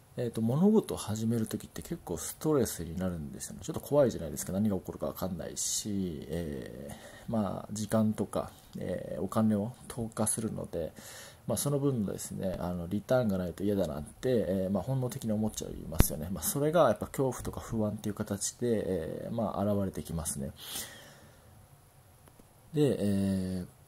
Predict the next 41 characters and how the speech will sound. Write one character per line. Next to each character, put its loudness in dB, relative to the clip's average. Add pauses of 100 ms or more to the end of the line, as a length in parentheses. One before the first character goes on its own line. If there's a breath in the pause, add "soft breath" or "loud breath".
(300)
こ -6
の -2
何 4
か 0
を 0
成 0
し -2
遂 2
げ 2
る 2
ま 4
で 2
や 4
め 4
て -4
は 4
い -2
け -6
な 0
い 0
っ -2
て -10
い -4
う -8
風 -8
に -4
考 -2 (100)
え 2
て -4
物 4
事 -2
を -8
始 -2
め 6
よ 2
う -2
と -8
す -4
る -4 (100)
と、 4
お、 0